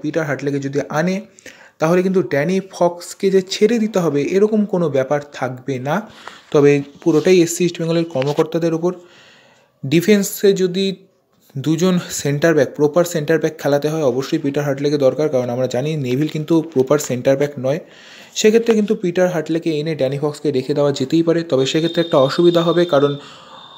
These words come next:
অন্যান্য ফ-, পজিশনের ফরেনারকে কিন্তু ছেড়ে দিতে হবে।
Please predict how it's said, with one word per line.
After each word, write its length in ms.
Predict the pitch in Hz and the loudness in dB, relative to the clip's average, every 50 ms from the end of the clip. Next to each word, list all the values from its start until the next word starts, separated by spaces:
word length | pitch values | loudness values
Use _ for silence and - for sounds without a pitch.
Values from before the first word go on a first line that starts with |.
| - - _ _ _ _ _ _ _ _ | -20 -20 _ _ _ _ _ _ _ _
অন্যান্য 500 | - 196 196 202 220 233 233 226 226 220 226 226 - - - - - | 0 2 2 4 4 4 4 2 2 2 0 0 0 -4 -8 -10 -6
ফ-, 180 | - 170 156 170 - | -4 -2 -2 -2 0
পজিশনের 520 | - 175 165 175 180 - 190 175 180 180 165 147 - - - _ | 0 0 2 0 0 0 0 2 2 0 -2 -4 -8 -14 -20 _
ফরেনারকে 420 | - - 143 143 143 151 156 151 156 | 0 0 2 2 0 -2 -4 -4 -6
কিন্তু 180 | 156 156 151 156 | -6 -6 -6 -6
ছেড়ে 260 | - - 151 143 143 | -6 -4 -4 -4 -4
দিতে 220 | 139 139 139 156 | -4 -4 -4 -2
হবে। 200 | 147 147 143 156 | -2 -2 -2 -4